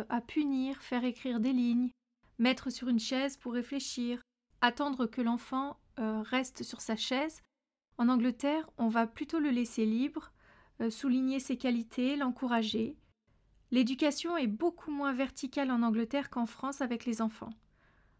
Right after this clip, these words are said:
En France, on craint quand même plus son professeur. En Angleterre, on a confiance en lui et il est un peu comme un confident. En France, on va exiger le respect, le silence, l'apprentissage. On peut disputer l'enfant, alors qu'en Angleterre,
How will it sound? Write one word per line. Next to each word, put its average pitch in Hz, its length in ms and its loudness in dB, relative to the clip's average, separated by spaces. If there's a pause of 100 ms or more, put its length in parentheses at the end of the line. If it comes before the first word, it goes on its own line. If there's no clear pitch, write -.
(100)
En 254 140 2
France, - 500 -4 (120)
on 226 120 2
craint 285 340 -2
quand 269 220 -2
même 233 320 4
plus 277 300 -6
son 233 180 -4
professeur. 233 800 -2 (400)
En 247 140 4
Angleterre, 262 500 2
on 262 80 0
a 220 80 4
confiance 277 560 -6
en 233 80 0
lui 220 400 0
et 226 140 -2
il 220 80 0
est 220 40 4
un 226 120 2
peu 294 260 -4
comme 320 320 -4
un 269 120 -2
confident. 220 540 -6 (1080)
En 262 120 0
France, 302 500 -2
on 254 100 0
va 226 180 2
exiger 254 460 0
le 262 100 2
respect, 254 640 -2 (240)
le 226 160 0
silence, 254 640 -2 (360)
l'apprentissage. 240 1000 0 (560)
On 240 100 2
peut 330 160 4
disputer 277 500 -2
l'enfant, 233 420 0
alors 214 260 4
qu'en 285 180 -2
Angleterre, 254 720 0